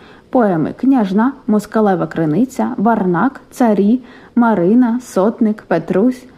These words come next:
Сто віршів. «Думи мої» і «Виріс я на чужині», «Зарослі шляхи тернами» та інші. ПЕРІОД тисяча вісімсот п'ятдесятий, тисяча вісімсот п'ятдесят сьомий роки. Вірш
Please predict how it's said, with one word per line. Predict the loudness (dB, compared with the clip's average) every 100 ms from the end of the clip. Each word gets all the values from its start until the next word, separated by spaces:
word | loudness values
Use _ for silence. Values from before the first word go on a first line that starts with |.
| -20 -20 -20
Сто | -20 -4 0 2
віршів. | 2 2 0 -10 -18 -20 _ -2
«Думи | 2 4 4 2
мої» | 2 2 2 0 0
і | 0
«Виріс | 2 0 -2 -4
я | -2
на | -2
чужині», | -4 -4 0 2 2 0 -10 -10
«Зарослі | -4 0 0 -2 -2 -2
шляхи | -4 -10 -8 -10
тернами» | -8 -4 0 2 2 0 -2
та | -4 -4
інші. | -10 -10 -14 -16 -16 _ _ -20 -20 _ _ -20 -20 -20 _
ПЕРІОД | 0 2 2 0 -8 -10
тисяча | -4 -4 -4 -4
вісімсот | -2 0 0 0 -2
п'ятдесятий, | -2 -2 -2 -4 -4 -2 0 0 -4 -2
тисяча | -2 -2 -2 -2
вісімсот | 0 0 0 -2 0
п'ятдесят | -2 -2 -2 -4 -2
сьомий | -2 0 2 0
роки. | 0 -4 -2 -8 -10 -18 -20 -10 -4
Вірш | 0 0 -2